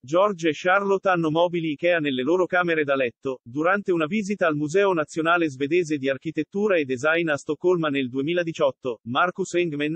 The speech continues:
capo del design di ikea, ha detto che gli hanno detto che avevano alcuni dei mobili dell'azienda per il principe George e la principessa Charlotte.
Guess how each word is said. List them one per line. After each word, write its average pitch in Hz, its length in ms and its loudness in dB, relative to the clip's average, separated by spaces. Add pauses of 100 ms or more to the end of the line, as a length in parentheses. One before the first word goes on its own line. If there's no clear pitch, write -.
capo 190 340 0
del 143 180 0
design 156 420 0
di 139 140 -4
ikea, 110 380 -2
ha 131 140 -4
detto 170 320 -2
che 151 140 -4
gli 127 80 -2
hanno 135 180 0
detto 170 300 -2
che 143 140 -2
avevano 156 340 0
alcuni 180 400 -4
dei 127 140 -4
mobili 151 360 0
dell'azienda 131 680 -2
per 135 120 -4
il 131 140 -6
principe 143 480 -4
George 143 460 0
e - 20 2
la 147 100 -2
principessa 147 640 -6
Charlotte. 95 580 -6